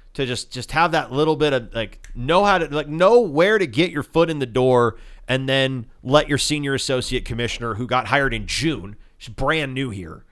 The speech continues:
let her go do her thing. But she's been in the region forever. She was at U N C Asheville, so she's got a ton of, of, uh, business relationships or, uh, exper-, relationships with, uh,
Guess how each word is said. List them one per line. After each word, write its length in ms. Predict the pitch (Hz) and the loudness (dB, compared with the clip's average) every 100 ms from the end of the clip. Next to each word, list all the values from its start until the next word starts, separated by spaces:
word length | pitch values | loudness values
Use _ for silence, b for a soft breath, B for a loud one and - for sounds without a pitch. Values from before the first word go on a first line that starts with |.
| _ - - - - | _ -20 -20 -20 -10
let 280 | 120 156 139 | 0 2 4
her 160 | 156 | 2
go 200 | 143 135 | 2 0
do 200 | 123 123 | -2 -4
her 180 | 104 104 | -4 -6
thing. 220 | - 98 | -6 -6
But 100 | 95 | -6
she's 140 | - 104 | -6 -2
been 180 | 147 143 | 0 0
in 60 | |
the 80 | 131 | -4
region 320 | 131 127 120 | -6 -6 -10
forever. 320 | - 117 113 | -6 -4 -4
She 100 | 107 | -6
was 80 | 101 | -10
at 80 | 95 | -12
U 80 | 107 | -14
N 60 | |
C 180 | 98 107 | -14 -12
Asheville, 400 | 98 95 - 92 | -10 -10 -12 -14
so 220 | - 92 - b b | -12 -14 -16 b b
she's 200 | - 147 | -12 -4
got 120 | 151 | -4
a 60 | 131 | -2
ton 240 | 139 123 | -4 -4
of, 200 | 110 95 | -4 -6
of, 300 | - 104 90 90 - | -10 -10 -10 -16 -16
uh, 180 | 95 90 | -14 -10
business 400 | 113 175 139 143 | -6 -4 -6 -6
relationships 720 | 131 127 123 - 117 107 - | -4 -4 -6 -4 -2 -2 -6
or, 220 | 98 90 b b | -8 -8 b b
uh, 220 | - 95 - | -6 -4 -6
exper-, 400 | 101 - 135 120 | -10 -6 -6 -4
relationships 760 | 120 139 - 123 123 117 - | -2 -2 -4 -8 -8 -8 -8
with, 260 | 107 95 - | -10 -8 -6
uh, 240 | 101 90 | -4 -4